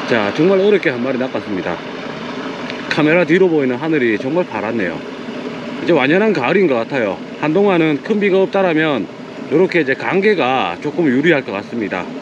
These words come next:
자, 제가 요즘, 어, 낙동강 인근 간개 손이 좀 덜 탄 자리를 탐사를 이렇게 다녀보면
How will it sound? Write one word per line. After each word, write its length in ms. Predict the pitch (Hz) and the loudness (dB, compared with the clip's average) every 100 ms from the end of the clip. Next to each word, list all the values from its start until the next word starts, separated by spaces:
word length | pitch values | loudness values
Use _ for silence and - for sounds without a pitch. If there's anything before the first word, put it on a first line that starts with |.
| - - - - - - | -12 -12 -12 -12 -10 -2
자, 220 | 147 139 | 2 2
제가 260 | 123 190 214 | 4 4 6
요즘, 640 | 170 170 226 185 170 95 76 - - - 120 | 6 6 6 6 4 0 -6 -16 -18 -14 -6
어, 380 | 127 123 120 113 | -2 0 0 0
낙동강 500 | 135 - 240 208 180 | 0 2 2 4 4
인근 420 | 202 185 147 95 82 | 4 4 2 0 -6
간개 380 | 131 175 175 139 | -2 2 2 2
손이 260 | 156 226 | 2 -2
좀 140 | 175 156 | -2 2
덜 160 | 185 | 2
탄 180 | 220 240 | 4 2
자리를 340 | 220 175 143 139 | 4 2 2 0
탐사를 420 | 233 240 247 214 | 0 0 4 4
이렇게 200 | 139 - | 2 -2
다녀보면 760 | 143 160 151 156 127 117 98 | -2 0 2 2 2 2 -2